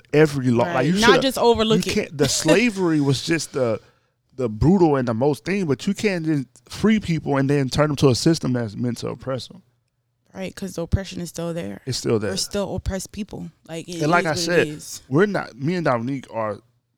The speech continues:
Speaker 1: I think we can agree, we're not one of these, like, extreme leftist people who be
Speaker 2: No,
Speaker 1: like,
Speaker 2: we're
Speaker 1: "Abolish
Speaker 2: not.
Speaker 1: the police." No,
Speaker 2: Oh, no, no, no, no.
Speaker 1: I'm not
Speaker 2: We're
Speaker 1: saying
Speaker 2: not.
Speaker 1: that.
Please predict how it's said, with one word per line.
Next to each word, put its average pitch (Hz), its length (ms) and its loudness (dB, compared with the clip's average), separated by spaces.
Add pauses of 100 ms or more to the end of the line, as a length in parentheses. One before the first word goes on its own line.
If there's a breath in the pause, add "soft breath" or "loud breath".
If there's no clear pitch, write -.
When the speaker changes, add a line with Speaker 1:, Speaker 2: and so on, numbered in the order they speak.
(180)
Speaker 1:
I 127 180 -10
think 135 200 -2
we 123 60 -2
can 110 120 -6
agree, 120 320 -6
we're 117 200 -6
not 117 340 -2 (440)
one 113 240 -8
of 110 60 -4
these, 101 200 -8 (120)
like, 117 340 -16 (100)
extreme 131 520 -4
leftist 113 560 -6
people 110 240 -8
who 107 60 -6
be 107 80 -2
Speaker 2:
No, - 100 -2
Speaker 1:
like, 107 200 -2 (240)
Speaker 2:
we're 202 100 -8
Speaker 1:
"Abolish 117 380 2
Speaker 2:
not. - 40 -8
Speaker 1:
the 123 100 -4
police." 120 420 -4
No, 156 180 0
Speaker 2:
Oh, - 100 2
no, 160 120 -8
no, 117 200 -14
no, 104 160 -20
no. - 120 -20
Speaker 1:
I'm 180 120 0
not 180 80 0
Speaker 2:
We're 147 80 -2
Speaker 1:
saying 147 340 -4
Speaker 2:
not. 123 80 -6
Speaker 1:
that. 131 220 -4